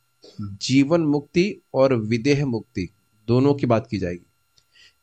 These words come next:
जीवन मुक्ति मतलब जीते जी वह मुक्त है, और विदेह मतलब शरीर छोड़ने के बाद भी वह मुक्त हो जाएगा। चर्चा करेंगे इसके ऊपर। मुक्ति का अर्थ है भौतिक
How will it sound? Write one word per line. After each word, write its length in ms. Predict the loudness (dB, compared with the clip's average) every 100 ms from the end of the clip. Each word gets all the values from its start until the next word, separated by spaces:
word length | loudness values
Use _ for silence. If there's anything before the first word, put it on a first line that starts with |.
| -4
जीवन 380 | 2 4 4
मुक्ति 280 | 0 -2 -2
मतलब 360 | -2 0 -2 -2
जीते 360 | -4 -2 0
जी 180 | 0 0
वह 180 | 0 0
मुक्त 320 | 0 -2 -2
है, 320 | -2 0 0 -2 _ _ _ _ _ _ _
और 280 | 2 2 0 -4
विदेह 420 | -4 0 2 0
मतलब 280 | -2 -6 -6
शरीर 360 | -4 -2 -2
छोड़ने 360 | -2 -4 -2 -4
के 160 | -4
बाद 340 | -2 -2 -4 -2
भी 100 | -2
वह 140 | 0 0
मुक्त 300 | -2 -6 -8
हो 80 | -8
जाएगा। 300 | -6 -8 -10 _ _ _ _ -8 -4
चर्चा 220 | 0 0
करेंगे 260 | -2 -4
इसके 220 | -8 -10 -10
ऊपर। 160 | -10 -14 _ _ _ -20 -20 -20 -20 -20 _ _ _ _ _ _ _ _ _ -20 _ _ _ _ _ _ _ _ _ _ -20 -20 _ 0
मुक्ति 600 | 4 4 2 0 -2 0
का 140 | 2
अर्थ 300 | 4 2 0
है 320 | -2 2 2
भौतिक 720 | 2 -4 -2 0 0 0 0